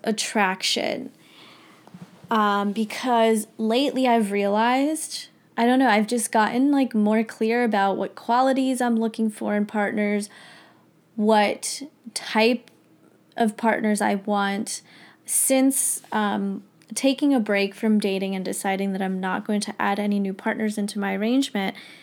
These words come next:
I've had the time to think about, like, what do I really want? What do I really feel like I need right now? And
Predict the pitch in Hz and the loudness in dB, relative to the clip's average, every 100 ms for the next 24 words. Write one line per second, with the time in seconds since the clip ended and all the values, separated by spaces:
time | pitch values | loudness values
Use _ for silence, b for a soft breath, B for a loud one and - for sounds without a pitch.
0 | B B B - 233 226 262 294 294 269 | B B B 2 2 4 2 2 0 2
1 | 262 240 240 285 311 233 196 202 208 202 | 2 2 0 0 2 4 2 0 -4 -4
2 | 226 247 320 311 294 226 247 240 190 196 | -2 -2 -2 0 0 2 0 0 0 0
3 | 220 - - 202 214 240 269 254 240 226 | 0 0 -4 -4 -2 -2 -2 0 0 -2
4 | - 208 220 214 202 190 214 226 196 - | -2 -2 -2 -2 -4 -2 0 0 -2 -4
5 | 143 98 214 B B B B B _ - | -6 -6 -8 B B B B B _ 0
6 | 220 214 214 208 208 208 | 2 4 4 2 0 -2